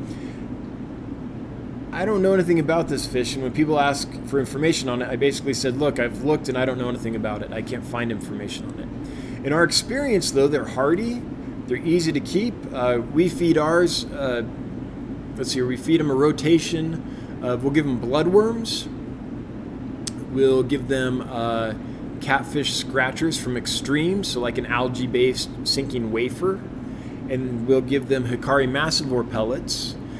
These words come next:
And that's kind of the base diet. And we might rotate some other things in, you know, on occasion for variety, but they eat all that stuff without any problem. And he's been doing good long term.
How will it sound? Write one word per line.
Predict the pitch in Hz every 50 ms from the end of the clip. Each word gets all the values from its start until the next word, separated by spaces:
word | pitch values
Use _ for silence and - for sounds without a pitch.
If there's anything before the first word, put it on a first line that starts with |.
| - -
And | - -
that's | 143 160 170
kind | - 185 185
of | 165
the | 151
base | 127 135 127 123 120 -
diet. | - 120 113 123 147
And | 175 202
we | 226
might | 214 190 151 - - - - - - - -
rotate | 143 147 135 127 - 139 123 123
some | - 120 123
other | 120 117 113
things | 107 - 117 117 110 104 107
in, | 110 110 107 107 104 101 - - - -
you | - -
know, | 110 101
on | 107 123 127 123
occasion | 117 113 - - 113 110 110 117 123 117
for | - 117 110
variety, | 104 - 110 110 120 131 147 143 123 110 - 110 117
but | 117 120 117 107 92 - - - - - - - - - - - - - - - -
they | - 139
eat | 143 165 170 175
all | 175 165 156
that | 160 175 165
stuff | - - 139 135 127 131
without | 123 113 123 120 117
any | 117 113 110
problem. | - - 110 104 107 107 120 127 156 165 - - - - -
And | 120 117 117 117 117 117 113 113 107 104 - - - - - - -
he's | - -
been | - 135 139 135
doing | 135 147 147 143 135
good | 151 156 147
long | 151 147 139 131 123
term. | - 170 185 196 202 202 196 185